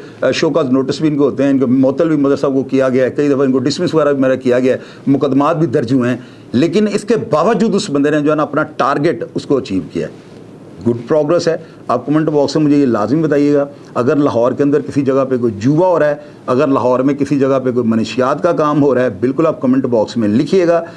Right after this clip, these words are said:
हमारे जो डीआईजी operation अली नासिर रिजवी हैं, उन तक भी ये पोस्ट पहुंचेगी। अ, police की जो application है, उनमें भी, वो जाहिर है मेरे group में ऐड हैं, वहाँ पे मैंने इसका link डालना होता है, तो तमाम अफसरान इसको पढ़ेंगे,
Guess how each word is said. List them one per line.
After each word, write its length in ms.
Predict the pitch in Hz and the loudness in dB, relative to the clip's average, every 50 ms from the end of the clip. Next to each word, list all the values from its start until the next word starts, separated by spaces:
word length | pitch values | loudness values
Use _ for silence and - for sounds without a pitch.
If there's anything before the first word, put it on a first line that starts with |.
| - | -6
हमारे 420 | - 131 135 131 123 127 139 160 151 | -2 0 2 2 2 2 2 2 2
जो 160 | 139 170 160 | 2 0 0
डीआईजी 480 | 123 95 113 123 139 151 151 139 160 | 0 -2 0 0 0 0 0 0 2
operation 440 | 160 135 110 - 135 131 127 - 151 | 0 0 0 0 -2 -2 0 0 0
अली 180 | 143 147 147 151 | 2 2 2 2
नासिर 280 | 143 135 123 - 151 | 0 0 0 -2 -2
रिजवी 440 | 127 113 117 107 95 117 139 151 156 | 0 0 0 0 2 2 2 2 4
हैं, 240 | 151 139 135 - - - - - | 2 2 0 -2 -8 -12 -6 -6
उन 60 | 110 | -4
तक 120 | 107 127 | -2 0
भी 160 | 127 123 147 160 | 0 0 0 0
ये 60 | 165 | 2
पोस्ट 300 | 165 165 165 160 165 - | 2 2 0 0 -2 -2
पहुंचेगी। 440 | - 170 180 180 156 180 170 170 175 | -2 -2 0 2 2 2 2 0 -2
अ, 60 | 170 - - - - - | -2 -6 -14 -18 -6 -2
police 520 | - 143 143 143 151 160 170 190 196 190 - | -2 -2 0 0 0 0 2 2 0 0 0
की 140 | - 196 170 | 0 0 2
जो 220 | 147 170 165 151 | 2 2 2 2
application 480 | - - - 165 165 175 165 - 175 170 | 0 0 -2 -2 0 0 0 0 0 0
है, 140 | 170 170 | 0 0
उनमें 300 | 165 - 165 151 160 175 | 0 0 0 2 2 2
भी, 120 | 180 180 180 | 2 2 2
वो 200 | 170 160 139 127 | 2 2 0 -2
जाहिर 240 | 120 123 127 156 170 | -2 0 0 0 0
है 60 | 170 | 0
मेरे 140 | 165 135 147 | 0 -2 0
group 240 | 113 131 147 143 - | 0 -2 -2 0 -2
में 80 | 170 | -2
ऐड 260 | 147 131 135 151 151 156 | 0 0 0 0 0 -2
हैं, 160 | 139 139 - - - - - | -4 -4 -10 -16 -20 -8 -4
वहाँ 180 | 120 131 147 160 | -2 0 0 0
पे 40 | 160 | 0
मैंने 180 | 175 175 180 | 0 0 0
इसका 160 | 175 - - | 0 0 0
link 240 | 165 143 147 180 180 | 0 2 2 2 0
डालना 300 | 170 151 147 143 151 160 | 0 0 0 0 0 0
होता 160 | 156 131 131 | 0 0 0
है, 60 | 143 147 | 0 0
तो 80 | 156 | 0
तमाम 360 | 147 - - 131 127 135 151 | 0 0 0 0 2 2 0
अफसरान 300 | 143 - - 143 135 135 | -2 -2 -2 -2 0 0
इसको 180 | 131 131 - 127 | -2 -2 -2 -6
पढ़ेंगे, 420 | - - 165 165 180 185 180 190 | -2 0 0 0 2 2 0 0